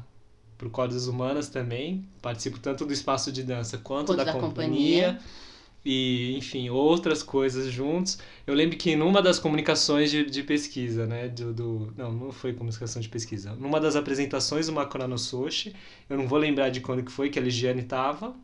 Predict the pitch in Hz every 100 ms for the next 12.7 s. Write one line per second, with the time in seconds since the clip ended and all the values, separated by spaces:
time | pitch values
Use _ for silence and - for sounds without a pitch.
0 | - - 147 147 127 113 117 110 - 139
1 | 117 117 117 113 117 107 101 110 - -
2 | - 143 - 202 233 247 233 143 139 147
3 | 127 120 165 175 110 - - - 220 220
4 | - 254 247 220 269 285 - - 269 285
5 | 233 208 - - 262 277 254 269 254 269
6 | 269 254 240 254 254 247 277 247 180 -
7 | 175 165 175 165 190 196 185 190 - 190
8 | 170 170 214 196 160 170 160 160 160 151
9 | 156 - 156 156 165 156 156 151 123 127
10 | 143 139 143 135 139 165 202 - - 139
11 | - 113 135 131 165 170 165 143 135 123
12 | 147 143 151 135 147 151